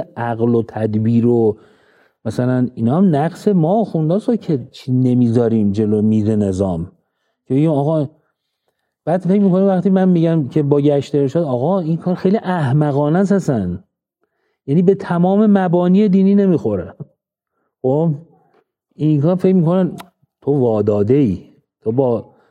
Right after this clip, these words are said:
فلان مخالفی، تو رفتی چهار تا سفر رفتی اروپا، روشنفکر شدی. متهم می‌شیم به این چیزا. و لذا می‌خوام عرض بکنم که، اه، اه، ب-، این مباحثه، مباحثه خیلی خوبیه.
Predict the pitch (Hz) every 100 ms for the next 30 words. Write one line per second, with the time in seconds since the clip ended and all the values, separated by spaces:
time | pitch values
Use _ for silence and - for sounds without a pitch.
0 | _ 110 131 156 135 101 104 98 92 98
1 | 135 143 110 139 135 139 143 135 147 131
2 | 123 110 131 131 113 147 135 120 104 135
3 | 151 - - 127 107 123 110 120 110 95
4 | 80 85 _ _ _ 127 160 175 165 170
5 | 156 147 147 143 143 147 156 156 160 127
6 | 101 - - - 113 110 98 82 - _
7 | _ _ _ _ _ _ _ - 127 160
8 | 196 214 208 170 - 139 151 180 175 180
9 | 170 160 180 185 175 185 180 143 - _
10 | _ _ _ _ _ - - 98 101 98
11 | 92 87 - - _ _ _ _ _ _
12 | _ - 120 127 147 180 170 147 - 85
13 | - 180 185 151 135 131 - 175 139 127
14 | 139 160 156 120 - 156 110